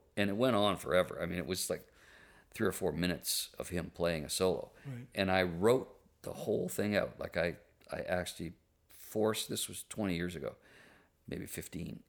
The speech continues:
Speaker 1: and I, I forced myself to sit with a pencil and a piece of paper and the guitar and, and go through this, this solo note by note and bar by bar, and, and I wrote it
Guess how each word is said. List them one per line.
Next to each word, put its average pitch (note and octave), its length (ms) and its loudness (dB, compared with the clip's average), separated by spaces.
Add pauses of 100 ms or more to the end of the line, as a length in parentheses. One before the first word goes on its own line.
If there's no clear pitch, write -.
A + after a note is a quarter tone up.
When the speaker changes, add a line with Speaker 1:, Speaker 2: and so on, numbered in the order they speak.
Speaker 1:
and F2 160 -2
I, E2+ 140 0
I G2 160 4
forced - 680 -2
myself - 640 -8 (580)
to F2 140 -6
sit - 480 0
with F2+ 140 -2
a E2 60 -6
pencil F#2 460 -4
and E2 80 -6
a - 40 -12
piece - 240 -4
of - 60 -16
paper E2+ 280 -4
and F2 100 0
the E2 40 -4
guitar E2 560 -2
and, E2 340 -2 (480)
and - 140 -10
go D2+ 140 -2
through F#2 360 -2
this, - 380 -2 (260)
this - 320 -2 (120)
solo E2 680 2
note F2 360 0
by D#2 160 2
note E2+ 400 0
and E2+ 120 -8
bar E2+ 240 2
by D#2+ 180 0
bar, D#2+ 380 -2
and, E2 180 -6 (320)
and F#2 160 0
I F2 80 0
wrote F#2 440 2
it B1+ 200 -6